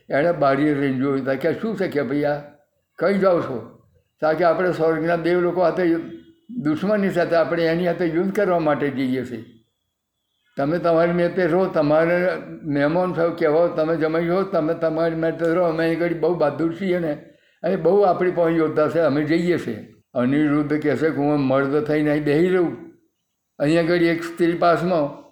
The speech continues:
તો હું તો બદનામ થઉં, હું તો, હું કંઈ થોડો મું વાલી છું,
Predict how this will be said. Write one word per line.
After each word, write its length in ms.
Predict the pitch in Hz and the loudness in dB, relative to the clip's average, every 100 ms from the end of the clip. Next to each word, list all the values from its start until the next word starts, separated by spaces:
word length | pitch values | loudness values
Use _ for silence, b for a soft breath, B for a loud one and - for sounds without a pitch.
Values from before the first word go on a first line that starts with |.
| _ _ _ - | _ _ _ -2
તો 100 | 170 | 0
હું 100 | 180 | 0
તો 100 | 202 | 2
બદનામ 460 | 196 208 226 214 | 2 2 2 2
થઉં, 160 | 202 202 | 2 2
હું 160 | 202 | 2
તો, 160 | 196 208 | 0 0
હું 500 | 196 160 170 156 170 | -2 -6 -4 -2 0
કંઈ 180 | 175 151 | -2 -4
થોડો 340 | - 139 196 214 180 180 175 | -4 0 0 0 -2 -6 -6
મું 240 | 175 190 | -2 2
વાલી 260 | 196 202 202 | 2 2 0
છું, 200 | 208 | -2